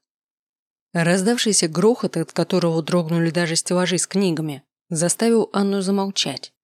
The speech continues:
Выбежав в зал, она увидела, что у Коунтера на полу в глубоком обмороке, растянувшись в полный рост, лежит Эльвира Петровна. Зиночка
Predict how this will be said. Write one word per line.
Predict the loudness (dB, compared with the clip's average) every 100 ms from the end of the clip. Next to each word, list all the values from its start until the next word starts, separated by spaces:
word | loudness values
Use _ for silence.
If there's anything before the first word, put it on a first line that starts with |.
| _ _ _ _
Выбежав | -2 2 4 4 2 0
в | 0
зал, | 0 2 0 -4 _
она | 2 4 2
увидела, | 2 2 2
что | 2 2
у | 0
Коунтера | 2 4 4 2 -2 -6 -8 _ _
на | 0 2
полу | 2 2 0
в | -2
глубоком | -4 0 2 2 0 0
обмороке, | 2 0 -2 -6 -14 _ _ _
растянувшись | 0 0 2 2 2 2 -2 -2
в | 0
полный | 0 2 2
рост, | 0 -2 -4 -18 _ _ _
лежит | 0 2 2 2 0
Эльвира | 0 2 2 0
Петровна. | -2 -4 -2 -4 -4 -10 -12 _ _ _ _ _ _ _ _ _ _
Зиночка | 0 4 6 6 4 -2